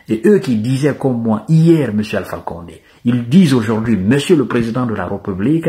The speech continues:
pour Alpha Condé c'est fini. Tous ces jeunes qui ne l'appelaient pas monsieur le président de la République, ces jeunes-là aujourd'hui ont reconnu son titre de président de la République.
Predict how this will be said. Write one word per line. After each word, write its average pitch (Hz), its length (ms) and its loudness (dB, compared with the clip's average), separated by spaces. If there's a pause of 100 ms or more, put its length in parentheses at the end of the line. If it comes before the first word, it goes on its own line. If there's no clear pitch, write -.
(360)
pour 127 120 -2
Alpha 139 240 -2
Condé 151 260 -4
c'est 107 120 -8
fini. 156 400 -6 (540)
Tous 262 180 6
ces 127 240 0
jeunes 123 340 -2 (340)
qui 139 120 0
ne 127 100 0
l'appelaient 123 420 -2
pas 127 220 -8
monsieur 123 400 0
le 123 100 -2
président 113 380 -4
de 107 120 -8
la 90 100 -10
République, 107 680 -6 (340)
ces 113 240 -2
jeunes-là 127 580 -2
aujourd'hui 107 580 -2 (360)
ont 131 280 0
reconnu 135 1120 2
son 101 260 -10
titre 143 440 -2
de 92 120 -8
président 107 580 -2
de 104 100 -4
la 92 160 -10
République. - 640 -8